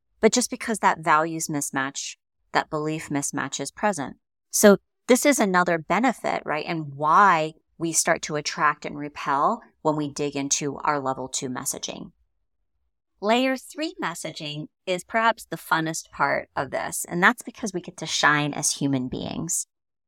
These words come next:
And a while back, you may have seen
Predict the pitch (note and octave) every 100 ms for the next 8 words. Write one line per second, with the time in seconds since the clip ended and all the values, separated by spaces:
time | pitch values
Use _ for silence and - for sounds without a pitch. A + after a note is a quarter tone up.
0 | _ - F3 E3+ E3+ E3 E3 - - F3+
1 | A#3 C4+ A#3 F3+ F3 - _ - E3+ E3+
2 | E3+ F#3 E3+ - F3 E3 D#3+